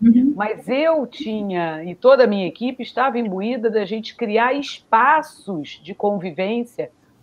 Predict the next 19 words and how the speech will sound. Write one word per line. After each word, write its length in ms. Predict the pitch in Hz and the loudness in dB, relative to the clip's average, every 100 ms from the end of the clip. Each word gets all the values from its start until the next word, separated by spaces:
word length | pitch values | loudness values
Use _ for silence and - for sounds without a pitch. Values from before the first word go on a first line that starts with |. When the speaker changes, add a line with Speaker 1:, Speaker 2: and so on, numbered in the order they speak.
| _ | _
Speaker 2:
para 260 | 190 196 185 | 4 4 2
a 60 | |
mãe, 600 | 180 180 196 220 254 285 | 0 -2 0 2 0 -2
para 260 | 277 - 190 | 0 2 2
que 100 | 208 | 2
ela 140 | 202 | 0
possa 400 | 202 185 180 - | 2 0 0 2
amamentar, 1120 | 190 196 185 185 175 160 - 160 165 180 233 _ _ _ _ - | 2 2 0 -2 -4 -6 -2 2 2 0 -4 _ _ _ _ -18
e 80 | |
que 140 | 233 247 | -10 -2
pra, 240 | - 277 | 2 2
pra 240 | - 247 247 | 0 -4 -4
que 120 | 285 | -2
as 140 | 277 | -4
crianças 600 | - 277 262 320 311 277 | -4 -4 -2 -2 -4 -8
possam 500 | - 220 214 208 214 | -2 2 2 2 -4
ficar 560 | 202 233 220 233 247 285 | -6 -8 -6 0 0 0
naquele 380 | 247 - 185 196 | -2 -4 -6 -6
espaço, 880 | - - 180 196 202 202 - 226 | -10 0 2 4 2 -4 -10 -10